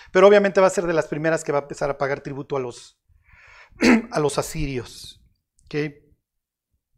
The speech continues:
Cuando veamos, este, el caso de, de, de Neftalí, lo, se los digo.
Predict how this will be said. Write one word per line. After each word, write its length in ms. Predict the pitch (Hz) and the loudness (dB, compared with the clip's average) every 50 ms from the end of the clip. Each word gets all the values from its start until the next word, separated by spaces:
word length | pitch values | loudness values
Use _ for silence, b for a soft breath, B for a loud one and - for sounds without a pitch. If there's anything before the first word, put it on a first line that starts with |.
| _ _ _ - B B B B B B | _ _ _ -20 B B B B B B
Cuando 220 | 170 165 165 165 | 0 2 4 6
veamos, 320 | 180 190 190 190 - - | 6 6 4 2 -2 0
este, 280 | 170 - - - 151 139 | -2 -2 -2 0 0 0
el 100 | 135 135 | 0 0
caso 280 | - 160 151 - 170 135 | -2 -4 -2 -2 -4 -4
de, 380 | 135 131 127 123 120 120 120 | -2 -2 -2 -2 -4 -6 -8
de, 440 | 123 131 123 120 117 127 135 160 - _ _ _ _ _ _ | -8 -8 -10 -10 -10 -14 -18 -20 -20 _ _ _ _ _ _
de 160 | - 139 127 | -10 -10 -8
Neftalí, 440 | 127 127 - - 135 123 127 135 135 | -8 -10 -6 -4 -4 -4 -4 -6 -6
lo, 460 | 135 127 120 123 175 175 202 _ _ _ | -4 -4 -4 -6 -8 -12 -18 _ _ _
se 160 | - 151 127 | -8 -6 -4
los 160 | 123 117 117 | -4 -6 -6
digo. 340 | 135 127 113 123 - _ | -8 -8 -8 -10 -16 _